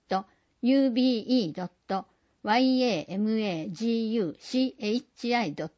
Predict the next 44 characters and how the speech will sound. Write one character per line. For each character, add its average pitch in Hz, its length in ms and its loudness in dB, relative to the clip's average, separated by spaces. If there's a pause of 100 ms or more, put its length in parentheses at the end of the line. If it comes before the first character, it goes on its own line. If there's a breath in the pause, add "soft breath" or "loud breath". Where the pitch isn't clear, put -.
(140)
ト 214 180 0 (100)
ジ 208 140 2
ェ 214 100 2
ー 196 60 -10 (120)
ピ 175 280 -4
ー。 - 40 -20 (580)
開 254 240 2
封 254 300 -2
確 247 260 -2
認 160 280 0
が 139 260 -4
必 - 300 -8
要 202 260 0
で 190 140 0
す。 - 320 -20 (1600)
宇 226 100 0
部 247 140 8
市 247 220 -6
議 240 160 -2
会 156 360 -2 (180)
基 185 100 -6
本 262 320 4
条 226 280 4
例 156 460 -6 (100)
案。 208 300 -2 (640)
宇 226 80 -2
部 262 160 4
市 262 200 -4
議 254 160 0
会 247 360 0
議 220 300 -2
員 143 180 -4 (140)
政 254 360 2
治 262 120 2
倫 247 280 0
理 240 180 -2
条 226 260 2
例 151 540 -8
案。 196 300 -4 (1300)
ウ 233 60 -4
ェ 208 60 4
ブ 262 160 4
番 233 340 2
号 143 400 -6